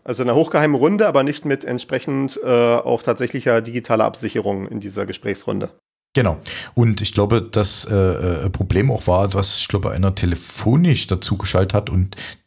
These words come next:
Speaker 2: dort, dadurch haben sie dann sozusagen die Telefonverbindung abgehackt. Also das ist nochmal was ganz anderes, äh, auf das wir hier wollen. Auf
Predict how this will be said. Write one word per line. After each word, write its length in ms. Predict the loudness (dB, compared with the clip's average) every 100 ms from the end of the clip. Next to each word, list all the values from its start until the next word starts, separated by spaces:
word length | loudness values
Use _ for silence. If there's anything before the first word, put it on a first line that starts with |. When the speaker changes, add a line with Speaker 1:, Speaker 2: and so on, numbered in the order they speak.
| _
Speaker 2:
dort, 280 | -2 -2 0
dadurch 320 | 2 2 2
haben 120 | 0
sie 120 | 0 0
dann 220 | 2 2
sozusagen 400 | 2 2 2 2
die 100 | 0
Telefonverbindung 760 | -2 0 0 0 -2 -2 -2
abgehackt. 500 | -4 -2 0 0 -2 -8 -10 -2
Also 140 | 2
das 160 | 2 0
ist 100 | 2
nochmal 220 | 4 4
was 160 | 2 0
ganz 180 | 0
anderes, 300 | 0 -2 -2
äh, 160 | 0 0
auf 180 | 0 -2
das 220 | -2 0
wir 80 | 0
hier 100 | 2
wollen. 160 | 2
Auf 140 | 2